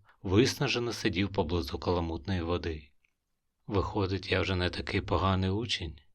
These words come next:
загадково посміхнувся сам до себе Дарк.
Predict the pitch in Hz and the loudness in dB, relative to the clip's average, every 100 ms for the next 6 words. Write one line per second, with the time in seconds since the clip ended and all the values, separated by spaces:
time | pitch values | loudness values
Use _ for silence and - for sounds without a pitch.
0 | _ _ - 98 85 92 - 107 127 127 | _ _ -4 -2 0 -2 0 4 4 2
1 | 113 - - - 82 - 95 - 95 85 | 0 -2 -8 -4 -2 -2 -4 -2 -2 0
2 | 101 - 95 85 92 90 82 - - | -2 -2 -4 -4 -4 -4 -4 -6 -16